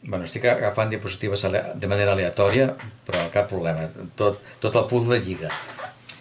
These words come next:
A veure, tractaments per a la depressió, o diguem tractaments que la oms reconeix, eh, vàlids, eh, actualment per a la depressió. Què funciona de debò amb la depressió? Funcionen els antidepressius.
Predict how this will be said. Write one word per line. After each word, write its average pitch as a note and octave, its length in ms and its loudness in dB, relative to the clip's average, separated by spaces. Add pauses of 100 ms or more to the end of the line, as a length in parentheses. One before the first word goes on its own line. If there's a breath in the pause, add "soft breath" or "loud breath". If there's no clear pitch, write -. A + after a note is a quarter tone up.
(720 loud breath)
A A2+ 60 0
veure, G#2 200 0
tractaments C3+ 460 4
per F#3 100 4
a D#3 60 6
la B2+ 80 6
depressió, F#2 460 0 (340)
o G#2 80 2
diguem A2+ 260 2
tractaments C3+ 640 4
que G2+ 140 0
la F#2+ 160 6
oms D3 240 4
reconeix, A2+ 540 2 (100)
eh, F2+ 460 -2 (340 loud breath)
vàlids, G#2+ 560 4
eh, F#2 380 -2 (100)
actualment G2+ 380 0
per A2+ 80 0
a G2 80 2
la E2+ 80 -4
depressió. D#2 420 -10 (420)
Què D3 160 4
funciona B2+ 460 4
de G#2+ 100 4
debò F#2+ 220 -2
amb E2+ 80 -4
la D#2+ 80 -10
depressió? - 400 -14 (1200 loud breath)
Funcionen D3 480 6
els C#3 160 4
antidepressius. F#2 800 -6